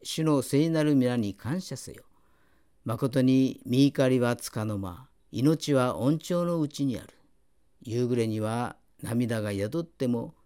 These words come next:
朝明けには喜びの叫びがある。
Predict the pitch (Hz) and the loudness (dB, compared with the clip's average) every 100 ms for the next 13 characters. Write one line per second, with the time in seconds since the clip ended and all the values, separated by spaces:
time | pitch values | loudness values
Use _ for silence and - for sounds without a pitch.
0 | _ - 107 - 160 170 170 165 156 160 | _ -16 -12 -6 -4 -4 -4 -2 -2 -4
1 | 190 _ _ _ _ 104 113 135 185 185 | -6 _ _ _ _ -4 -2 0 0 -2
2 | 190 190 104 151 160 151 - - | -4 -6 -8 -6 -6 -6 -10 -16